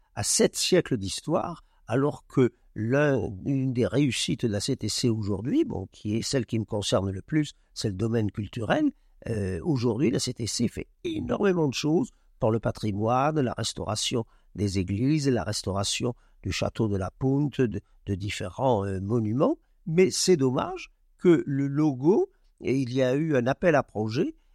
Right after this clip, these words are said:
et tous les projets à tête de mort, mort, c'est-à-dire noir, ont été rejetés,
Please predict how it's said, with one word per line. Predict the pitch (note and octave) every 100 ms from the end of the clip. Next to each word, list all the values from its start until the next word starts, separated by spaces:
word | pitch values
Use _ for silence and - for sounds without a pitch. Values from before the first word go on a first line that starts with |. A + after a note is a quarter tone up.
| _
et | C3+ B2+ - -
tous | B3+ B3 - _
les | D#3 C#3 C#3 C3 B2 -
projets | - F3 F3 D3 E3+ C#3 -
à | B2+
tête | - D3+ - B2+
de | G2 A#2+
mort, | C3 D3 B2+ G#2+ _ _ _ _ _
mort, | C3+ B2+ G#3+ - - -
c'est-à-dire | A#2 - G#2 A2+ B2
noir, | B2+ C#3+ A#2+
ont | A#2+
été | A#2 -
rejetés, | C#3 C3 G#2 F#2+ F#3 D4+